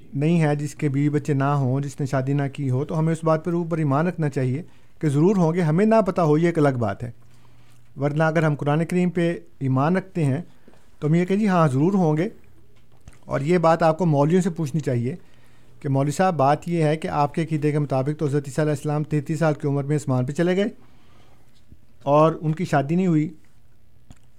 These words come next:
پھر اس کے اوپر وہ آپ کو کہیں گے نہیں وہ جب آئیں گے تو پھر وہ شادی ہوگی، جب آئیں گے تو پھر وہ الگ بات ہے۔ خدا نے تو کہا نا کہ میں نے کو بھیجا ہی نہیں ابھی ایسا جس کی بیوی بچے نہ ہوں، تو یہ تو ماضی سے تعلق رکھتی ہے نا بات، جو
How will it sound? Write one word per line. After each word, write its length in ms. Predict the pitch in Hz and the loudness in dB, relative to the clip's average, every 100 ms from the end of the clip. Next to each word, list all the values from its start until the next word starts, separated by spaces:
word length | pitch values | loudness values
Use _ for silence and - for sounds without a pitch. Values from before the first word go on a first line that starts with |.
| 127 | -8
پھر 120 | 147 | -4
اس 120 | 156 | -4
کے 100 | - | 0
اوپر 140 | 165 160 | 0 2
وہ 100 | 160 | 2
آپ 140 | 151 | 0
کو 60 | 156 | -2
کہیں 220 | 165 165 | -2 0
گے 80 | 180 | 2
نہیں 160 | 190 | 2
وہ 100 | 196 | 4
جب 180 | 180 165 | 2 2
آئیں 360 | - 139 165 180 | 0 0 2 2
گے 100 | 185 | 0
تو 120 | 185 | -2
پھر 160 | 160 147 | -2 -2
وہ 80 | |
شادی 300 | 139 143 127 | -2 -2 -2
ہوگی، 280 | 135 120 110 | -2 -2 -4
جب 200 | 113 139 | -4 -4
آئیں 260 | - 147 180 | -4 -2 0
گے 60 | |
تو 100 | 190 | 0
پھر 140 | 170 156 | 0 0
وہ 60 | |
الگ 120 | 131 135 | 0 0
بات 320 | 151 143 139 | 2 0 0
ہے۔ 60 | 175 151 | -4 0
خدا 140 | 147 | 2
نے 80 | 160 | 2
تو 80 | 165 | 0
کہا 100 | 175 | -2
نا 100 | 196 | 0
کہ 80 | 190 | 0
میں 120 | 165 | -2
نے 60 | |
کو 100 | 165 | 0
بھیجا 280 | 165 147 123 | 0 2 2
ہی 40 | 175 | 2
نہیں 100 | 190 | 2
ابھی 180 | 170 | 2
ایسا 140 | 147 165 | 0 0
جس 180 | 160 156 | -2 -2
کی 100 | 160 | -2
بیوی 260 | 151 143 | 0 0
بچے 140 | 139 147 | -2 -2
نہ 80 | |
ہوں، 280 | 135 127 104 - - - - - - - - - - - - - | 0 0 -4 -8 -20 -20 -20 -20 -20 -20 -20 -20 -20 -20 -20 -14
تو 100 | 226 | -8
یہ 80 | 208 | -4
تو 100 | 196 | 0
ماضی 260 | 160 170 | 2 4
سے 120 | 202 214 | 2 2
تعلق 300 | 165 151 135 | 4 2 0
رکھتی 240 | 127 135 | -4 -4
ہے 60 | 151 | -2
نا 60 | |
بات، 200 | 190 127 117 - - - - - - - - - - - - - | 0 -2 -2 -12 -20 -20 -20 -20 -20 -20 -20 -20 -20 -20 -20 -10
جو 200 | 139 151 | -8 -8